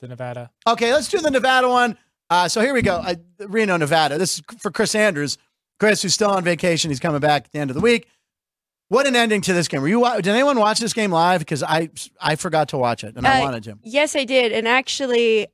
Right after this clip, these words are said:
Speaker 3: um, I was getting <laughs> ready for bed, and I was like, "I, I can't stay up. I can't go to
Speaker 2: Okay.
Speaker 3: overtime." And then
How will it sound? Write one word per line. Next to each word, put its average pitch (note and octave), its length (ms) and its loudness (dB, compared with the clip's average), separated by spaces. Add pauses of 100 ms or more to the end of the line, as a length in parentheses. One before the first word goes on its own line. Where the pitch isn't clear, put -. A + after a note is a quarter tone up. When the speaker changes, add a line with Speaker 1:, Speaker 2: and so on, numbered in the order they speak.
Speaker 3:
um, G#3+ 320 -2
I G3+ 60 -4
was G#3 120 -4
getting B3+ 240 2
<laughs> - 20 0
ready C4 200 0
for B3+ 160 -2
bed, A3+ 320 2
and A3+ 80 -4
I A3+ 40 -4
was A3 120 -8
like, A#3+ 220 -6
"I, C4 260 2 (100)
I B3+ 80 0
can't A3+ 240 -4
stay G#3 180 -4
up. A3 140 -6 (180)
I B3 160 2
can't C#4 260 2
go B3+ 140 2
to A3+ 60 0
Speaker 2:
Okay. - 20 0
Speaker 3:
overtime." G#3+ 520 -2 (220)
And C4 200 2
then B3+ 300 0